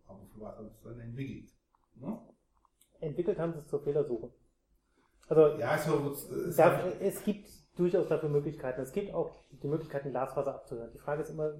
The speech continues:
Speaker 2: was ist der Aufwand und was ist der erforderte Nutzen.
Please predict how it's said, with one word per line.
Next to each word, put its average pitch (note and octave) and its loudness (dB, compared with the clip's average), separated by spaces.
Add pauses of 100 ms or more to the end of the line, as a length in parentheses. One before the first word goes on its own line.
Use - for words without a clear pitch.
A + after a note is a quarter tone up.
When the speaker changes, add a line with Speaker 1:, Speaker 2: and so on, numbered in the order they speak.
(120)
Speaker 2:
was C#3 -6
ist - -20
der B2+ -2
Aufwand D#3 -2
und C#3 -6 (120)
was C3+ 0
ist - -14
der C#3+ 4
erforderte C3 -2
Nutzen. C3 -8